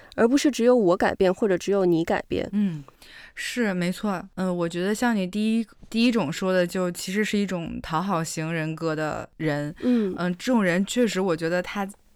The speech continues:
Speaker 2: 在任何一段感情中，他自己会觉得很累、很疲惫。
Speaker 1: 嗯。
Speaker 2: 而且他往往这样做反而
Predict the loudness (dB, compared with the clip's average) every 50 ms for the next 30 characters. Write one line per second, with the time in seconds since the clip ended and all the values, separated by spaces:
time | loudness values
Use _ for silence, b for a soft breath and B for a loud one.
0 | _ -20 -20 -20 -8 -4 -2 -2 -2 -2 -4 -4 -2 0 0 2 2 0 0 0
1 | -2 -2 -4 -4 -4 -4 -6 -6 -8 -8 -8 -8 -6 -6 -6 -6 -6 -8 -8 -8
2 | -8 -10 -10 -10 -8 -8 -8 -6 -6 -6 -6 -6 -6 -6 -8 -10 -8 -6 -6 -6
3 | -6 -6 -8 -10 -12 -10 -12 -8 -6 -6 -6 -6 -10 -6 0 2 4 4 4 4
4 | 2 0 0 -2 -2 -2 -2 -2 -2 -4 -6 -6 -6 -6 -6 -10 b b b b
5 | b _ -4 -2 0 0 -2 -2 -2 -2 -2 0 0 0 -2 -4 -4 -4 -4 -4
6 | -6 -4 -4 -4 -2 -2 -2 -2 -2 0 0 -2 -4 -4